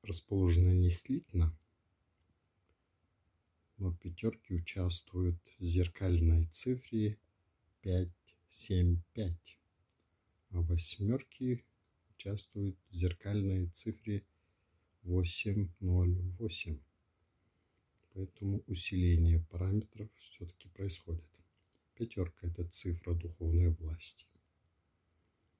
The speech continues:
М, за счёт участия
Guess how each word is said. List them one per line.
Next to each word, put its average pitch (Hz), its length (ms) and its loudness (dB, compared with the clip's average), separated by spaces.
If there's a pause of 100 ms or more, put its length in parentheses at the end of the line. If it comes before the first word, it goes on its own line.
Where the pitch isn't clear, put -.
(320)
М, 85 440 4 (460)
за 92 100 -6
счёт 87 300 -8
участия 85 760 -2